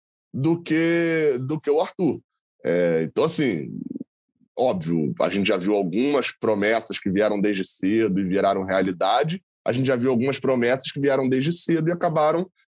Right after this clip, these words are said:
é, ou dando certo na carreira, né, se tornando um jogador profissional, mas sem o brilho esperado, ou até mesmo nem estendendo muito a carreira. Então, assim, é, é bom a gente ter esse cuidado e, e a gente, como torcida, né, eu, eu acompanhei bastante a Copinha e, e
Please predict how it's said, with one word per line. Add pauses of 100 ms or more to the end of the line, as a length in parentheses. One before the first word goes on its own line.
(280)
é, (200)
ou (240)
dando
certo
na
carreira,
né,
se
tornando
um
jogador
profissional, (240)
mas
sem
o
brilho
esperado,
ou
até
mesmo
nem (260)
estendendo
muito
a
carreira. (460)
Então,
assim,
é,
é
bom
a
gente
ter
esse
cuidado (240)
e,
e (460)
a
gente,
como
torcida,
né,
eu,
eu
acompanhei
bastante
a
Copinha
e,
e